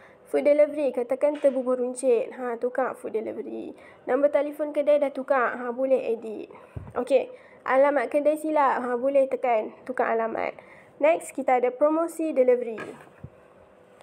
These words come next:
Okey, promosi delivery ni, dia boleh buat vendor tu, promosi delivery ni,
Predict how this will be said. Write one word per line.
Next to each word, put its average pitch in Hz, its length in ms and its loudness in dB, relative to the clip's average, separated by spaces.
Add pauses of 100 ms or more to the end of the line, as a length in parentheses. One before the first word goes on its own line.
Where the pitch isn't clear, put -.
(560)
Okey, 240 320 2
promosi 277 480 0
delivery 285 560 2
ni, 233 160 2 (1400)
dia 254 600 2 (1300)
boleh 262 320 4
buat 233 480 0
vendor 254 480 0
tu, 285 160 -6 (2000)
promosi 285 400 2
delivery 277 400 2
ni, 262 120 -4